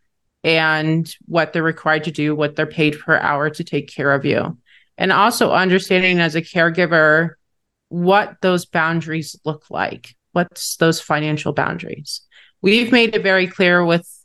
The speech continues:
my grandma and I that whatever I spend on her will be reimbursed, and what that reimbursement process is, we've made clear together.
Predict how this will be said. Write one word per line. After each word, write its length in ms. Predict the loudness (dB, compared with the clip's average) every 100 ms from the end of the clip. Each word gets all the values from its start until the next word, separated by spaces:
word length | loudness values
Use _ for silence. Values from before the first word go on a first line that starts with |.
| _
my 160 | -2 -2
grandma 320 | 0 0 0
and 100 | -2
I 400 | 0 0 0 -2 0
that 380 | 0 0 -2 -8 _ _ _ _
whatever 340 | -2 0 2
I 120 | 0
spend 400 | 0 -2 -2 0
on 200 | -2 -2 -4
her 440 | -2 0 0 -2 -8 _ _ _ -10
will 120 | -6
be 260 | -2 -2
reimbursed, 840 | 0 0 0 0 -2 -2 -10 -20 -20 _ -2
and 260 | 0 2
what 180 | 0 0
that 180 | -2 0
reimbursement 640 | 0 0 0 -2 -2 -6 -2
process 500 | -2 0 -2 -2 -2
is, 260 | -4 -6 -14 _ -20 _
we've 220 | 0 2 4
made 240 | 2 0
clear 260 | 0 0 0
together. 640 | -4 -4 -2 -2 -6